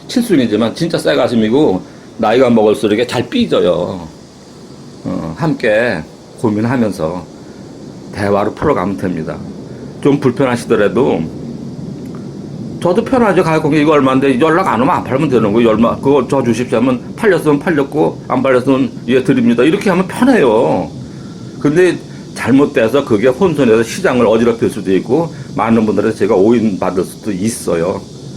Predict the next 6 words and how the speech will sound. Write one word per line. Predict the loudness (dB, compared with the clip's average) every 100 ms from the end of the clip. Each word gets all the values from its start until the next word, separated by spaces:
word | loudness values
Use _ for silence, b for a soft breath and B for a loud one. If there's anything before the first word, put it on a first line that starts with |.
| B
저 | -4 -2
그거 | -2
안 | -2 -4
하겠습니다. | -6 -6 -4 -2 -4 -8 -18 -18 -18 -18 -18 B B B
그리고 | 0 2 2 2
불편하시더라도 | 0 0 0 0 2 2 4 2 2